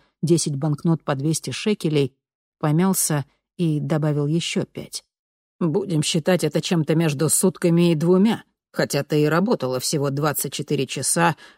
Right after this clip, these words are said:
плюс три с небольшим». Я отрицательно покачала головой. «Не крути мне мозги, Мэнни.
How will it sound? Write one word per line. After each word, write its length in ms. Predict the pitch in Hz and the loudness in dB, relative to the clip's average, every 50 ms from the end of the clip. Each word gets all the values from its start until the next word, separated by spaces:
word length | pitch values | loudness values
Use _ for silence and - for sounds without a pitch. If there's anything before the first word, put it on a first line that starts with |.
| _ _ | _ _
плюс 400 | - 156 156 139 127 - - - | 0 0 0 0 0 -2 -4 -4
три 220 | - 160 143 127 | -2 -2 0 0
с 120 | - - 139 | -2 -4 -4
небольшим». 680 | 135 135 131 139 143 151 151 - - 120 98 - - _ _ _ _ _ _ _ _ _ _ _ _ _ _ _ | -2 -2 -2 -2 -4 -4 -4 -6 -8 -8 -10 -14 -16 _ _ _ _ _ _ _ _ _ _ _ _ _ _ _
Я 180 | 170 190 247 269 | -4 -2 -2 -2
отрицательно 640 | 262 - 156 139 - - 185 185 - 190 190 185 | -2 -2 -6 -6 -4 -4 -4 -4 -2 0 0 0
покачала 560 | 170 - 147 - 135 131 - - 143 135 135 143 | 0 -4 -8 -8 -8 -8 -8 -8 -8 -6 -6 -6
головой. 640 | 147 147 143 143 151 160 139 135 - 110 - _ _ _ _ _ _ _ _ _ _ _ _ _ _ _ _ _ _ _ | -4 -4 -4 -4 -4 -6 -6 -8 -10 -14 -16 _ _ _ _ _ _ _ _ _ _ _ _ _ _ _ _ _ _ _
«Не 200 | 220 220 220 214 | 6 6 6 6
крути 340 | 202 226 226 214 - - 294 | 6 4 4 2 2 2 2
мне 160 | 240 185 165 | 4 4 4
мозги, 360 | 156 160 160 156 151 151 151 143 | 4 2 2 0 0 -2 0 0
Мэнни. 320 | 143 139 135 139 139 | 0 -2 -2 -4 -4